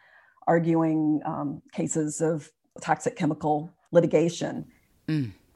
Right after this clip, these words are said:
Speaker 2: What did the factory produce that led to the women's exposure to radium?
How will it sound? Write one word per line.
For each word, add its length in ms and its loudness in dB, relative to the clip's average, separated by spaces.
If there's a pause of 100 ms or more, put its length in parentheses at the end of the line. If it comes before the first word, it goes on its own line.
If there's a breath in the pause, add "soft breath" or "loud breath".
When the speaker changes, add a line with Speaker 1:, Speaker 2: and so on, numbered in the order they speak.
(200)
Speaker 2:
What 260 4 (180)
did 340 2
the 80 0
factory 600 0
produce 720 -4
that 360 -2 (120)
led 460 0 (180)
to 720 -4 (880)
the 160 4
women's 560 2
exposure 800 -2
to 100 -6
radium? 560 -6